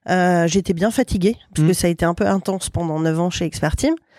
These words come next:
Speaker 1: J'ai pris un peu de temps, euh, pour me reposer,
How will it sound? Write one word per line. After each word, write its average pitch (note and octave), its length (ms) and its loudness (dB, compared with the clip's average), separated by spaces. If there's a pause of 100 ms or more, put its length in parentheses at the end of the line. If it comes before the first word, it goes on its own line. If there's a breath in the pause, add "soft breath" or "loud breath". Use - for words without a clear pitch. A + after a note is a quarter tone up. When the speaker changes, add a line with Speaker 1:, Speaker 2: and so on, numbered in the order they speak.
(340 soft breath)
Speaker 1:
J'ai F#3+ 260 2
pris D4 220 2
un D4 100 2
peu B3 140 0
de G#3 120 -14
temps, C4 360 2
euh, F#3+ 260 2
pour F3 180 -2
me F3 60 -2
reposer, G3 500 2